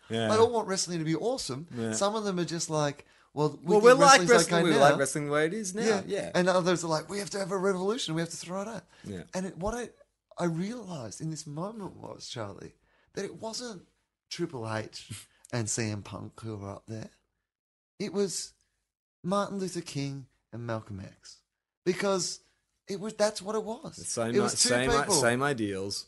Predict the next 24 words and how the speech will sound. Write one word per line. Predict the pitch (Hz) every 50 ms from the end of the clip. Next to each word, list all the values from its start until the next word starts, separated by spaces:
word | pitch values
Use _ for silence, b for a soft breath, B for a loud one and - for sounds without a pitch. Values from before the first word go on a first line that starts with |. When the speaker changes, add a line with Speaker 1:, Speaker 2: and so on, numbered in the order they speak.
| _
Speaker 2:
Yeah, | - 190 220 220 - -
same. | - - 220 226 220 220 208 -
They | - 202
wanted | 196 202 226 226 214 170
the | 220
same | - - 202 196 185 190
outcome. | 196 202 196 - - 180 156 127 135
They | 147 151
just | 165 170 -
had | 190 185 160 - - _ _ _ _ _ _ _ _
different | - 170 147 165 156 151
ways | 147 143 143 135 120
of | 123 107
going | 123 117 120 123 113
about | 113 98 -
Speaker 1:
But | 151
Speaker 2:
it. | 165 185
Speaker 1:
isn't | 170 143 185 175
Triple | - 160 147 131 120 113
H | 110 110 - - -
corrupted | - - 98 101 95 - - 156 170 - - - _ _ _
by | - 104
the | 101 92
system? | - - 117 107 - - 165 185 208 -